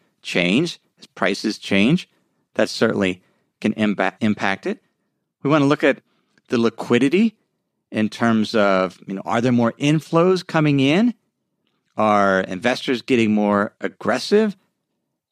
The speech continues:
Because that can impact future performance.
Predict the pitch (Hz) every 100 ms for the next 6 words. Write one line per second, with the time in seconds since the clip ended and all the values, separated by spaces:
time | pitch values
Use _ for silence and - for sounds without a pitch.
0 | _ - 151 165 160 170 262 349 - _
1 | _ _ _ - 185 - - 196 262 254
2 | 113 101 117 160 - _ _ _ _ _
3 | _ - 139 131 139 - 131 - 277 -
4 | -